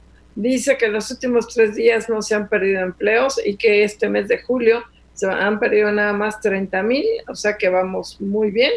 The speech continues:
Llevamos perdidos un millón ciento, un millón cien mil más o menos,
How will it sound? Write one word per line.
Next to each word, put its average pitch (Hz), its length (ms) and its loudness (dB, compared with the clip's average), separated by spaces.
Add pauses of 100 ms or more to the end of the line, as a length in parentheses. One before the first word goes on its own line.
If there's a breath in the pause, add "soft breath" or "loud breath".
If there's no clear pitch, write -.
(440 soft breath)
Llevamos 269 380 0
perdidos 240 680 0
un 247 140 0
millón 254 380 2
ciento, 240 920 0
un 208 320 0
millón 254 320 4
cien 226 260 2
mil 240 220 2
más 208 260 -4
o 226 60 -2
menos, 233 540 -2